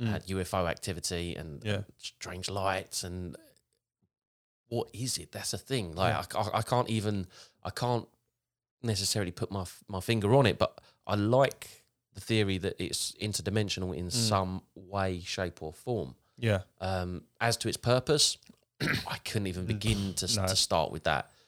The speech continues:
Speaker 2: Like, wh-, what could it, the actual purpose? Is it just part of nature? Is it just a
Speaker 1: Yeah.
Speaker 2: phenomena that, that we don't understand? Like,
Speaker 1: Yeah.
Speaker 2: <sighs> I, I don't even know where to begin with it. Um,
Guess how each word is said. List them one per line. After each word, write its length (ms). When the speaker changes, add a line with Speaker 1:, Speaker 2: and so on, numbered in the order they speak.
Speaker 2:
Like, 340
wh-, 260
what 120
could 300
it, 240
the 100
actual 220
purpose? 360
Is 200
it 80
just 160
part 180
of 60
nature? 440
Is 100
it 80
just 180
a 40
Speaker 1:
Yeah. 120
Speaker 2:
phenomena 320
that, 240
that 80
we 160
don't 200
understand? 640
Like, 360
Speaker 1:
Yeah. 160
Speaker 2:
<sighs> 0
I, 200
I 120
don't 240
even 200
know 120
where 140
to 100
begin 300
with 120
it. 160
Um, 460